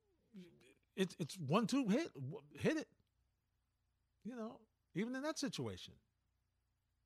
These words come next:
It's, it's just, it's amazing to me. And like I said, I still don't believe Zach Wilson is as bad as he's played.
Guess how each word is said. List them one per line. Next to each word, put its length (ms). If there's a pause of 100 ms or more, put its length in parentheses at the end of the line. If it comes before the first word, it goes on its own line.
(1300)
It's, 240
it's 100
just, 240
it's 160
amazing 380
to 100
me. 140 (680)
And 140
like 160
I 60
said, 220
I 100
still 560
don't 340
believe 500 (1400)
Zach 320
Wilson 340
is 120
as 140
bad 240
as 100
he's 160
played. 260